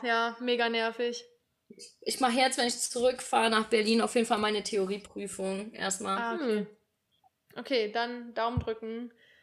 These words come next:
Speaker 1: Äh,
Speaker 2: Danke.
Speaker 3: Ja, das kriegst du hin.
Speaker 2: Ja,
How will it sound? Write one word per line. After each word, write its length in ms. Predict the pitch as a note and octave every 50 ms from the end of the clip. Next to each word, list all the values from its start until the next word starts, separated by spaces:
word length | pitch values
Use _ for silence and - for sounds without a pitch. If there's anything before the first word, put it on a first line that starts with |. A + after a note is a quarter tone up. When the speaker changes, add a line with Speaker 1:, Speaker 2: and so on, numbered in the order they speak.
| _ _ - - _
Speaker 1:
Äh, 180 | - A#3 A#3 A3+
Speaker 2:
Danke. 540 | A3 B3 D4 - D#4 C#4 C#4 C#4 C4+ C#4+ D4 - - - -
Speaker 3:
Ja, 240 | - G#3 G3 F#3 F3+
das 160 | F#3 F#3+ -
kriegst 240 | - - F#3+ - -
du 60 | F3+
hin. 260 | F#3 F3 E3 E3 F#3 F#3 - _ _ _ _ _ _ _ _ _ _ _ _ _ -
Speaker 2:
Ja, 280 | E3+ E3 F3 E3+ -